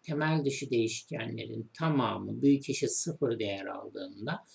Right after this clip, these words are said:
temele girecek değişken yok. Mevcut çözüm en iyidir diyordu. Burada da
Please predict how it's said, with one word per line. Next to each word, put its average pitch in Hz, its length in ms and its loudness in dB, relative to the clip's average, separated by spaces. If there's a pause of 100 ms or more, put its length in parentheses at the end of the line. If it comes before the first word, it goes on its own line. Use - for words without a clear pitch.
(220)
temele 151 300 6
girecek 120 520 2
değişken 104 580 -2
yok. 151 420 4 (280)
Mevcut 139 420 2
çözüm 131 380 -2
en 151 140 2
iyidir 110 480 0
diyordu. - 380 -16 (200)
Burada 196 300 6
da 226 220 4